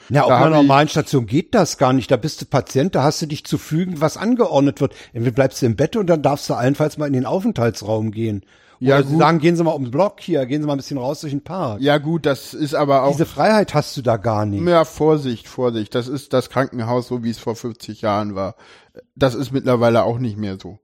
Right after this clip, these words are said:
Speaker 2: Ne, also auch
Speaker 1: Aber
Speaker 2: da
Speaker 1: ob, ob du da, äh, einen Kuchen backen kannst, das wage ich zu bezweifeln.
Speaker 2: Es kommt, glaub ich, drauf an, was für Therapien du verschrieben bekommst. Wenn du Ergotherapie verschrieben bekommst, kannst du das im Rahmen dieser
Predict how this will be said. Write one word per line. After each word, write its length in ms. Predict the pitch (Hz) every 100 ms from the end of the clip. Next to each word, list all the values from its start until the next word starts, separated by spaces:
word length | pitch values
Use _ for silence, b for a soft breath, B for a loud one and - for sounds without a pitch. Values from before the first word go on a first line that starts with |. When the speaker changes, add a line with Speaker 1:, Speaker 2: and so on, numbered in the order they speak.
| _ _ _ 104
Speaker 2:
Ne, 280 | 117 156
also 180 | 151 139
auch 120 | 123
Speaker 1:
Aber 120 | 117 120
Speaker 2:
da 260 | 123 131
Speaker 1:
ob, 140 | 127 -
ob 260 | 139 - -
du 140 | 139
da, 220 | 127 123 -
äh, 260 | 131 117 107
einen 200 | 104 101
Kuchen 340 | - 175 185
backen 260 | 113 90 90
kannst, 340 | - 110 143 139
das 180 | 113
wage 260 | 113 110 117
ich 140 | 110
zu 100 | -
bezweifeln. 760 | 104 101 - 110 101 90 78 71 _ _ _ _ _ _ _ _ _ _ _ _ _ B B B B
Speaker 2:
Es 160 | 123 -
kommt, 240 | - 156
glaub 200 | 147 139
ich, 120 | 139 -
drauf 160 | 120
an, 240 | 107 135 131
was 160 | 127
für 140 | - 123
Therapien 640 | - 123 113 - 139 139
du 80 | 113
verschrieben 520 | - 107 - 117 113
bekommst. 440 | 117 - 120 120
Wenn 160 | 110 113
du 180 | 120 117
Ergotherapie 760 | 92 113 123 117 120 113 -
verschrieben 440 | 120 117 - 131 135
bekommst, 340 | 127 127 120
kannst 240 | 117 117 -
du 40 |
das 80 | 110
im 140 | 107
Rahmen 240 | 104 107 113
dieser 340 | 107 110 107